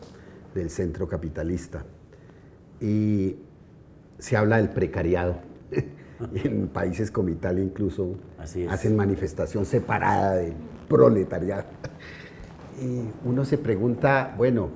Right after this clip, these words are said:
Speaker 1: y en términos de un gran movimiento social, es una, eh, un grupo que seguramente quienes pensamos que puede haber un mundo mejor tiene que atraer.
Speaker 2: Claro.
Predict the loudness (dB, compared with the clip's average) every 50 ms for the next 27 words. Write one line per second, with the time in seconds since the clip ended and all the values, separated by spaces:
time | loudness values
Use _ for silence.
0 | -12 -16 -16 -18 -18 -18 -16 -12 -8 -6 -6 -4 -4 -4 -4 -6 -8 -8 -6 -2
1 | -2 -2 0 2 4 6 8 8 8 8 6 4 4 2 2 2 2 4 4 6
2 | 8 8 8 8 8 8 8 8 6 6 4 4 2 2 0 -2 -2 -4 -6 -4
3 | -2 -2 -2 -2 -4 -8 -12 -16 -20 -20 -20 -20 -20 -20 -20 -20 -20 -20 -20 -20
4 | -20 -20 -20 -20 -20 -14 -4 4 6 6 6 6 8 8 8 8 8 8 6 6
5 | 6 6 4 2 0 -4 -8 -12 -14 -20 -20 -20 -20 -20 -20 -20 -20 -20 -18 -18
6 | -16 -14 -14 -12 -12 -12 -14 -14 -14 -6 0 2 4 8 10 12 12 12 10 8
7 | 4 2 2 2 -6 -16 -20 -20 -20 -20 -20 -20 -12 -8 -6 -4 -2 0 0 2
8 | 2 4 4 2 2 4 4 6 6 6 4 2 -4 -12 -12 -6 -4 -2 -2 -2
9 | -4 -6 -8 -6 -4 -4 -4 -2 -2 -2 0 0 0 -2 -4 -6 -6 -6 -6 -2
10 | 0 2 4 4 4 4 4 4 2 0 0 0 0 -2 -2 -2 -4 -4 -6 -8
11 | -10 -8 -8 -8 -6 -6 -8 -10 -12 -12 -14 -18 -18 -18 -20 -20 -20 -20 -20 -20
12 | -20 -20 -16 -14 -14 -12 -12